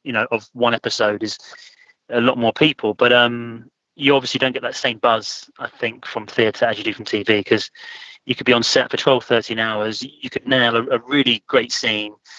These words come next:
Um, you know, um, th-, that's been a real challenge. And then they go, "Okay, cut,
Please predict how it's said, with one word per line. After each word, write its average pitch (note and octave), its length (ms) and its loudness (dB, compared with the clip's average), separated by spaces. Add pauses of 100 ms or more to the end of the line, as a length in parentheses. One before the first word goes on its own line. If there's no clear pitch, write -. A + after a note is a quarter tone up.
(580)
Um, A2+ 340 0
you C3+ 100 2
know, G#2+ 280 2
um, A2 580 2 (840)
th-, - 200 -20
that's C#3 160 -8
been B2 80 4
a A#2 60 4
real A#2 120 4
challenge. A2 520 0
And A#2+ 160 -2
then A#2 340 0 (200)
they C3+ 80 -4
go, C3 180 4
"Okay, D3+ 160 2
cut, - 340 2